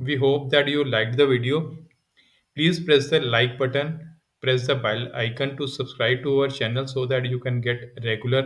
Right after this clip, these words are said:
updates and know about different topics that we discuss. Share this video with your friends.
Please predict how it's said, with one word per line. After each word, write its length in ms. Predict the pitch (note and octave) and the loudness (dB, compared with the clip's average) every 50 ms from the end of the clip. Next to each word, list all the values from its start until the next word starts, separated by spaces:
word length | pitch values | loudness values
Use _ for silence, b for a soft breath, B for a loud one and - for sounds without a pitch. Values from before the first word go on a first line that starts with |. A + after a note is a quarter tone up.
| C3 | -2
updates 600 | B2 A#2 G#2+ G#2 G#2 G#2+ A#2 C#3 D3+ - - - - _ _ _ _ b b b b b b b - | -6 -8 -8 -8 -8 -2 0 0 0 -2 -6 -14 -16 _ _ _ _ b b b b b b b -6
and 180 | B2+ B2 B2 | -4 -2 0
know 140 | A#2+ B2+ D3 | 2 2 2
about 340 | D#3+ D#3+ D3 C#3 C#3 C3+ C3 | 2 4 4 4 4 4 2
different 360 | C3 A#2+ B2 C3+ C#3 C#3 C#3 | 0 -2 -2 -2 -4 -4 0
topics 380 | - A2+ G2+ - - D3+ D3+ - | -2 -2 -2 0 -4 -4 -2 0
that 200 | B2+ A#2 A#2 A#2 | 0 0 0 0
we 100 | B2 A#2+ | -2 -2
discuss. 640 | A#2 A#2+ A#2+ - - B2 B2+ E3 E3 - - - - _ _ _ _ _ _ _ _ _ b b b b b b b b b b b b _ _ | -2 -4 -6 -6 -4 -4 -4 -4 -4 -8 -10 -12 -12 _ _ _ _ _ _ _ _ _ b b b b b b b b b b b b _ _
Share 300 | - - - E3+ F3 G3 | -6 0 6 10 10 10
this 240 | F#3 F#3 G3+ F#3 - | 10 8 4 4 4
video 280 | - D#3 D3 E3 F3 E3 | 4 2 2 2 2 2
with 160 | E3 - - | 2 2 4
your 140 | D#3 D#3+ D#3 | 4 2 2
friends. 640 | - - B2+ B2 C#3 E3+ F3+ - - - - - | 2 0 0 2 2 0 -2 -4 -6 -10 -12 -16